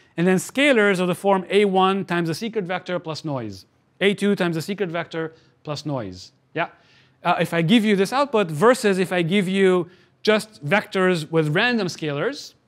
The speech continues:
yeah, so here you can see the definition of what these things are. So random vectors plus well-computed scalars or random vectors with random scalars, the assumption says there's no quantum polynomial time algorithm that can distinguish between these two boxes.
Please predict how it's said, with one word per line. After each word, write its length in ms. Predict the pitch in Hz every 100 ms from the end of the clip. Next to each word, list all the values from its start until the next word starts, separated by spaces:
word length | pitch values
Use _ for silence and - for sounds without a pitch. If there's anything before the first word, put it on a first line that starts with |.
| _
yeah, 120 | 147 127
so 120 | 135
here 140 | 139
you 80 | 120
can 120 | 139
see 120 | 131
the 100 | 151
definition 580 | 143 147 160 160 165 151 - _ _ -
of 140 | 139
what 160 | 156 165
these 160 | 160 -
things 200 | 165 202
are. 400 | 254 220 226 214
So 580 | - 160 151 151 147 - -
random 400 | 147 208 208 185
vectors 580 | 185 185 180 175 160 - _ _ -
plus 300 | 170 160 -
well-computed 920 | 151 180 185 180 160 - 262 262 185
scalars 760 | 147 - - 175 170 165 165 151
or 180 | 170 170
random 360 | 170 180 170
vectors 340 | 160 160 160 139
with 160 | 139
random 340 | 135 247 262 208
scalars, 540 | - 190 180 175 165 - _ _ _ _
the 100 | 180
assumption 460 | 185 226 226 202 190
says 520 | 190 185 180 170 143 _ _ _
there's 220 | 170 170
no 440 | 190 208 208 196 190 -
quantum 480 | - 196 190 190 180
polynomial 420 | 180 175 175 170
time 100 | 170
algorithm 520 | 185 220 196 180 175 165
that 120 | 165
can 140 | 165
distinguish 500 | 160 160 185 185 165
between 280 | 147 139 147
these 140 | 139
two 160 | 135 139
boxes. 460 | 110 - - -